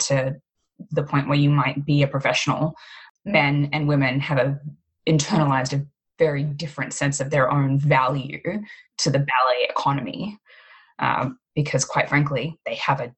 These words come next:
they do have a different value in the ballet economy.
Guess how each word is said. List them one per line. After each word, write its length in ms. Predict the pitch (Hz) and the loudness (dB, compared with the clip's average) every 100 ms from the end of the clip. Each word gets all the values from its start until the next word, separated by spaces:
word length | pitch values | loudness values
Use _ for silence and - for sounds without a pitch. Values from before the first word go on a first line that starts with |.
| - | -4
they 160 | 131 | -4
do 260 | 131 143 160 | 0 0 0
have 220 | 139 135 | 0 -6
a 80 | 131 | -6
different 440 | 127 123 - - 135 | -8 -8 -6 -6 -2
value 400 | 127 117 - - 190 _ 147 | -2 -2 -4 -6 -8 _ -2
in 100 | 135 | 0
the 100 | 127 | 0
ballet 320 | 117 - | -2 -2
economy. 40 | 127 | -4